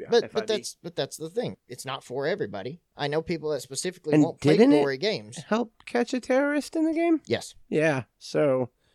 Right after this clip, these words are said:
Speaker 2: I mean, does he not watch twenty-four?
Speaker 1: No, he doesn't.
Speaker 2: Okay. Well,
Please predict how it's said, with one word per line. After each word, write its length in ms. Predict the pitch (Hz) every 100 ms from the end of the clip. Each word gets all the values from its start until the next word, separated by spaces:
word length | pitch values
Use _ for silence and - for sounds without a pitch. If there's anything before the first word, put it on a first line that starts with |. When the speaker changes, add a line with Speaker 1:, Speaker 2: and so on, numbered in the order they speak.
| _ -
Speaker 2:
I 80 |
mean, 260 | 120 113 107
does 140 | 113
he 60 | 117
not 180 | 123 98
watch 220 | 117 -
twenty-four? 520 | - 123 - 110 147 - _ _ _ _ _ _
Speaker 1:
No, 180 | 87 87
he 60 | 80
doesn't. 240 | - - _ _ _ _
Speaker 2:
Okay. 160 | - 123 _
Well, 180 | 135 135